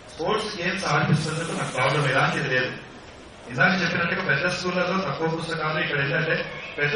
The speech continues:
స్కూళ్ళలో పేరెంట్స్ అందరూ కూడా ఒకటికి వంద సార్లు స్టూడెంట్ మార్కులు తక్కువ వచ్చినాయంటే పేరెంట్ ఇంటికి వచ్చి ఆశతో పాటు ట్యూషన్ పోయి వారి పక్క నుండి చదివిస్తున్నాడు. మనం అదే విధంగా చేస్తే అసలు సెవెన్ వరకు క్లాస్ ఎందుకు, త్రీ థర్టీకి పిల్లవాడిని పంపిస్తే హ్యాపీగా ఒక గంట చదివితే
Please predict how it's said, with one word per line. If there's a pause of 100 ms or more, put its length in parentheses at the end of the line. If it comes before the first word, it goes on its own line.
స్కూళ్ళలో
పేరెంట్స్
అందరూ
కూడా
ఒకటికి
వంద
సార్లు
స్టూడెంట్
మార్కులు
తక్కువ
వచ్చినాయంటే (360)
పేరెంట్
ఇంటికి
వచ్చి
ఆశతో
పాటు
ట్యూషన్
పోయి
వారి
పక్క
నుండి
చదివిస్తున్నాడు. (1900)
మనం
అదే
విధంగా
చేస్తే
అసలు
సెవెన్
వరకు
క్లాస్
ఎందుకు,
త్రీ
థర్టీకి
పిల్లవాడిని
పంపిస్తే (640)
హ్యాపీగా
ఒక
గంట
చదివితే